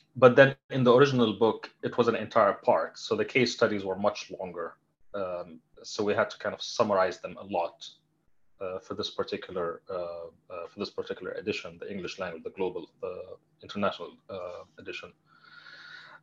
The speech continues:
Uh, I started to really talk about the vicious triangle, I think, in, must have been twenty twelve, twenty thirteen,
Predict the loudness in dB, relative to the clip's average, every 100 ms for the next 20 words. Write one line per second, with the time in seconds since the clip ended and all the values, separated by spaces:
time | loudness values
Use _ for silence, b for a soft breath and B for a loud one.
0 | _ 4 6 8 6 4 -2 2 4 10
1 | 10 10 8 8 8 4 -4 _ _ _
2 | 10 10 10 6 4 -4 -2 2 4 2
3 | -2 -4 -2 2 2 2 -8 -14 -14 -14
4 | _ _ _ _ _ -20 -20 _ _ 0
5 | 2 2 0 -2 -2 -2 2 2 2 -4
6 | -10 -10 -10 -10